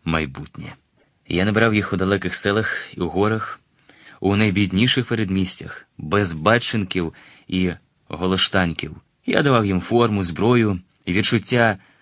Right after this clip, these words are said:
ранньої дорослості і право вбивати. Мої чекуїни, як я їх потім прозвав, входили у життя так, як хотів того для них я.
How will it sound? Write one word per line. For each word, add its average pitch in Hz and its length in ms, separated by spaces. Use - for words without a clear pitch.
ранньої 104 560
дорослості 98 760
і 127 100
право 101 360
вбивати. 82 640
Мої 135 540
чекуїни, 101 920
як 87 300
я 98 60
їх 90 120
потім 87 440
прозвав, 80 580
входили 170 640
у 95 100
життя 135 520
так, 143 400
як 110 260
хотів 107 540
того 92 380
для 85 180
них 82 260
я. - 220